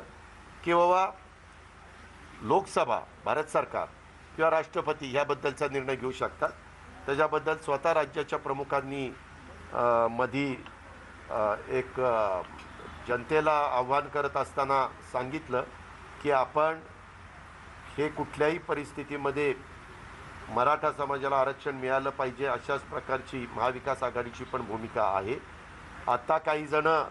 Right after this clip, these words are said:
एक वेगळं राजकारण करून किंवा आमचं सरकार असताना त्या वेळेस हा निर्णय इथं ग्राह्य धरण्यात आला, परंतु आता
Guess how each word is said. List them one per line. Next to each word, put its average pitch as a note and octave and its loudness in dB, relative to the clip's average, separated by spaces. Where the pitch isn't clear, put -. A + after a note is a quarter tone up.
एक C#3+ 2
वेगळं D3 6
राजकारण D#3 2
करून D3+ 2
किंवा D3+ 6
आमचं F3 4
सरकार D#3+ 4
असताना D#3 2
त्या E3 4
वेळेस D#3 2
हा D#3+ 4
निर्णय D#3 4
इथं C#3 2
ग्राह्य D3 2
धरण्यात C#3 2
आला, A2+ 2
परंतु D3+ 4
आता E3 4